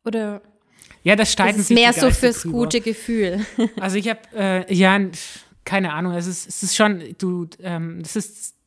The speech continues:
Speaker 2: der Vorteil ist es halt super easy reinzukommen. Also das heißt, wenn du, äh, du, du lädst die App runter, du kannst gleich starten und es ist so ein bisschen,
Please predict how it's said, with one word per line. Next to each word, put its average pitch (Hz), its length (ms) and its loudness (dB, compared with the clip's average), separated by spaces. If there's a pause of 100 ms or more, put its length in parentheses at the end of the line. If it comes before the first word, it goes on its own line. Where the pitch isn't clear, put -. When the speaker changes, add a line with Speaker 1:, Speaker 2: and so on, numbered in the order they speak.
(100)
Speaker 2:
der 180 80 0
Vorteil 214 380 4
ist 170 100 -2
es 190 160 -2
halt 175 160 0
super - 320 2
easy 196 420 -2
reinzukommen. 151 760 -6
Also 147 160 -10
das 156 160 -10
heißt, 170 260 -4
wenn 165 140 -2
du, 151 340 -8 (240)
äh, 156 300 -6
du, 147 120 -12 (380)
du 147 280 -10
lädst 165 380 -4
die 156 120 -4
App 196 260 -6
runter, 196 160 2
du 160 80 -4
kannst 165 280 -8
gleich 151 260 -6
starten 208 480 0
und 165 200 -4
es 156 120 -6
ist 165 100 -6
so 165 80 -4
ein 156 80 -4
bisschen, 156 420 -8